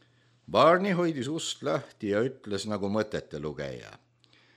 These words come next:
"Ma kostan teie eest." Ta laskus stardikõrgendikult alla. Me ronisime autosse ning kihutasime minema. "Kuhu me läheme?"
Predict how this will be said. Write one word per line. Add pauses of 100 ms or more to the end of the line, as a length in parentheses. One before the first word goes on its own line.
(500)
"Ma
kostan
teie (220)
eest." (1200)
Ta
laskus (240)
stardikõrgendikult
alla. (880)
Me
ronisime
autosse
ning
kihutasime
minema. (1080)
"Kuhu
me
läheme?"